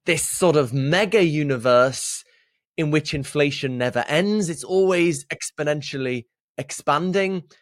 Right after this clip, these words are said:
but then various subregions of it slow down to form what are sometimes called bubble universes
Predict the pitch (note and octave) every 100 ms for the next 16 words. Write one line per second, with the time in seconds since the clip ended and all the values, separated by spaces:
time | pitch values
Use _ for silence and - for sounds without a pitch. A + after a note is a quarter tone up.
0 | _ F3 E3+ F3+ F3 D3 E3 D#3+ D#3+ D3+
1 | - - F#3 G#3+ G#3 D3 C#3 B2+ B2+ A#2
2 | B2 B2 - - - - C3+ C3+ C3 B2+
3 | C3 B2+ B2+ B2+ C3 C3 - B2 A#2 A2+
4 | A2 _ _ _ _ _ _ _ _ _
5 | - C#3 A#2+ C3+ B2 A#2+ - A#2+ G#2+ C#3
6 | C3+ C3+ C3+ B2 C3+ A#2+ A#2+ A#2+ B2 C3
7 | A#2+